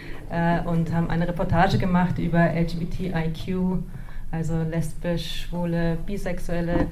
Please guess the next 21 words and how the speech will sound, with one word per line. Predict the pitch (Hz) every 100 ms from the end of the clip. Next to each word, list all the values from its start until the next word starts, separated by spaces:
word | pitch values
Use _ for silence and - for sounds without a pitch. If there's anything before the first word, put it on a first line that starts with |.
| - - - -
trans, | - 175 170
inter | - 208 196 196 190
und | 165 165
queer | - 208 220 214 214
Organisationen, | 180 190 190 196 - 196 196 196 196 165 - -
äh, | 180 175 170 147 170
in | 180 180 165 - -
der | - 175
Ukraine. | - 165 214 392 - - - - - - -
Und | - 190 196 202 202 -
dort | 202 202
sind | 247 233
wir | 233 202
auf | 202
eine | 170 180 190
Elterninitiative | 190 240 269 233 233 240 226 226 226
gestoßen, | 214 - 220 226 233 220 208
die | 196 196
nennt | 190 180 180
sich | 196 -
Tergo. | - 165 175 214 262 262